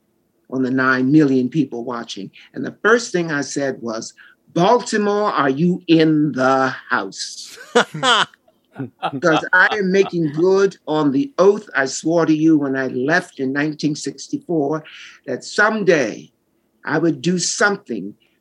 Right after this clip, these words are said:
Speaker 1: to make you sufficiently proud that you would claim me as your native son. And that was that night.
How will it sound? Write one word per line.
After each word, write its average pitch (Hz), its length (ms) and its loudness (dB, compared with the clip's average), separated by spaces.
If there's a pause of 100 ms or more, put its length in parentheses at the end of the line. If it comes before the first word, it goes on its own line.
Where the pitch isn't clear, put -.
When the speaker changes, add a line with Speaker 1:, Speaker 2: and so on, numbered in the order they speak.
Speaker 1:
to 139 140 -2
make 170 380 0
you 151 420 6
sufficiently 165 720 0
proud 147 640 0 (300)
that 135 180 -2
you 170 140 0
would 147 340 -2
claim 208 440 0
me 160 200 4
as 131 200 -2
your 151 100 2
native 131 340 0
son. 107 400 -8 (640)
And 117 160 -6
that 170 220 0
was 139 160 -8
that 139 200 -6
night. 107 240 -14